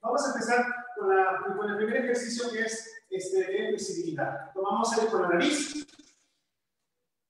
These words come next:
lo sacamos por la boca. Muy bien. ¿Qué es lo que voy a hacer?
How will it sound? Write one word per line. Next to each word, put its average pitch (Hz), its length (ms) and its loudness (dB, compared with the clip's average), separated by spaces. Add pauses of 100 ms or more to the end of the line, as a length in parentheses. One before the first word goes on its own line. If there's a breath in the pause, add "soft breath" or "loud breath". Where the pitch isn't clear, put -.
(640)
lo 180 60 -10
sacamos 196 420 0
por 196 100 2
la 180 60 4
boca. - 480 -2 (1300 soft breath)
Muy 392 140 2
bien. - 460 -4
¿Qué 269 140 -2
es 269 60 0
lo 277 100 2
que 247 80 4
voy 220 300 4
a 208 60 6
hacer? - 840 -2